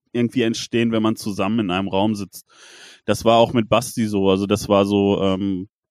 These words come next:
das auch, wo wir gemerkt haben, ach geil, das ist, glaub ich, das ist so unsere Stärke, wenn jemand im Raum ist und irgendwie eine Stimmung da ist, ein Vibe, ähm, dass man den dann irgendwie einfängt und zusammen einen Song macht, so.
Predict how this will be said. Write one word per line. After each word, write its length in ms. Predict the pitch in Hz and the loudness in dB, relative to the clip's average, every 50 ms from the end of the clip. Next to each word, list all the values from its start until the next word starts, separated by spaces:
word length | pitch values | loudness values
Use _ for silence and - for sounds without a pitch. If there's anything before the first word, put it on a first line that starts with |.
| _ _ _ _ _ _ _ _ _ _ _ _ _ _ _ _ _ _ _ | _ _ _ _ _ _ _ _ _ _ _ _ _ _ _ _ _ _ _
das 340 | 98 104 - 104 110 - 95 | -12 -4 -2 -2 -2 0 0
auch, 140 | 110 110 | 0 0
wo 180 | 113 110 110 107 | 0 0 2 2
wir 120 | 117 113 | 2 2
gemerkt 380 | 107 110 107 107 104 104 - - | 4 2 2 2 2 0 0 -2
haben, 140 | 107 92 92 | -2 -2 -2
ach 140 | 98 - - | -4 -4 0
geil, 200 | - 107 104 104 | 2 2 4 4
das 200 | 107 101 - - | 2 0 -2 -6
ist, 160 | 110 - - | -12 -8 -2
glaub 180 | - 104 104 | 0 0 2
ich, 180 | 107 104 - - 78 | 0 -2 -6 -10 -12
das 120 | 110 107 | -12 -12
ist 160 | - - - | -12 -12 -8
so 120 | - 104 95 | -4 -2 -2
unsere 240 | 110 117 113 113 110 | -2 -2 -2 -4 -6
Stärke, 520 | - - - 110 110 123 - - 104 95 | -6 -2 2 2 2 2 2 -2 -4 -2
wenn 140 | 107 104 107 | -2 -2 0
jemand 240 | 110 113 113 113 107 | 0 -2 -2 -4 -6
im 60 | 110 | -8
Raum 340 | 107 107 110 113 113 117 110 | -4 0 4 4 6 6 6
ist 220 | 113 117 - - | 4 2 2 0
und 180 | - 117 110 - | -4 -4 -4 -4
irgendwie 500 | - 110 113 113 - - 110 107 110 107 - _ _ - - - - _ _ | -4 -4 -4 -4 -4 -4 -4 -4 -4 -4 -6 _ _ -20 -20 -20 -20 _ _
eine 60 | 120 107 | -8 -8
Stimmung 420 | - - - 131 131 135 131 131 | -6 -2 2 4 6 6 6 4
da 240 | 120 120 113 113 113 | 4 4 2 2 2
ist, 340 | 117 113 113 - - - - _ _ - | 0 -2 -4 -6 -12 -16 -18 _ _ -10
ein 140 | 110 110 | -6 -2
Vibe, 440 | 110 113 107 113 113 120 - - - - _ _ _ _ _ - - - _ _ _ - | 0 2 2 2 2 0 -2 -4 -10 -16 _ _ _ _ _ -20 -20 -20 _ _ _ -2
ähm, 600 | 123 131 123 123 120 120 117 117 113 117 110 - _ | 0 2 4 4 4 4 4 2 0 0 -4 -6 _
dass 200 | 117 113 - - | -6 -4 0 2
man 140 | 123 120 117 | 2 2 4
den 120 | 123 120 | 4 4
dann 120 | 123 123 | 4 4
irgendwie 300 | 113 117 117 107 120 110 | 4 4 2 0 -2 -4
einfängt 500 | 80 101 110 120 117 - 139 131 123 104 | -2 -2 -2 -2 -2 -2 0 0 0 2
und 140 | 113 113 107 - | 2 0 0 -2
zusammen 400 | - 113 104 107 101 113 120 120 | -6 -6 -2 2 4 4 4 4
einen 80 | 113 | 2
Song 320 | - - 110 101 98 98 92 | 0 -2 -2 -2 -2 -2 -4
macht, 240 | 92 92 - - | -4 -6 -8 -10
so. 220 | - - 95 104 | -12 -10 -10 -10